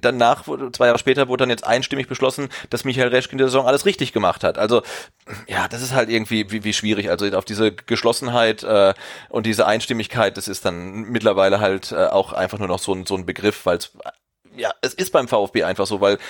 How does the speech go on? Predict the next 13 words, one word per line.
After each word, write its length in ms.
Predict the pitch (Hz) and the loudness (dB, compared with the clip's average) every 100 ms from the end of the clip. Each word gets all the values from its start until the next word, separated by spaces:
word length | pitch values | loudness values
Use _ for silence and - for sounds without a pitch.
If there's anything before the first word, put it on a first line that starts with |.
| - | -10
es 160 | 110 | -8
gibt 220 | - 160 | -6 -6
niemanden, 420 | 131 139 123 110 110 | -2 2 2 0 2
der 260 | 110 110 110 | 2 2 0
mal 220 | 104 98 | 2 2
da 200 | 98 95 | 0 0
was 240 | 101 - - | -2 -2 -4
anderes 320 | 107 110 101 | -2 -2 0
sagen 380 | 98 92 95 92 | 2 2 2 -2
würde. 320 | 95 85 78 - - - | -2 0 -2 -6 -14 -4
Ähm, 220 | 90 95 | -4 0
oder 120 | 98 | 0
jedenfalls 520 | 101 104 101 98 98 | 2 0 2 0 0